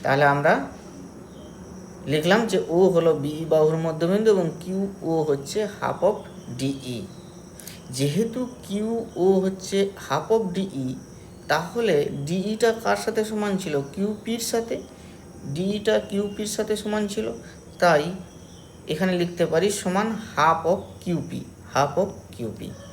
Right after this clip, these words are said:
তাহলে আমরা পেলাম কি? ও বিন্দুটা কিউপির অর্ধেক, কারণ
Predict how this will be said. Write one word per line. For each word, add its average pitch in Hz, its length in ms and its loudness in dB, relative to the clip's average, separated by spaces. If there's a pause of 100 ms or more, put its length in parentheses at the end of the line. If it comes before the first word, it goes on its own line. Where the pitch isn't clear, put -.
(240)
তাহলে 180 440 6
আমরা 165 280 2
পেলাম 180 420 4
কি? 226 180 -8 (140)
ও 208 200 8
বিন্দুটা 160 580 2 (440)
কিউপির 233 600 -2 (240)
অর্ধেক, 180 420 6 (480)
কারণ 160 260 2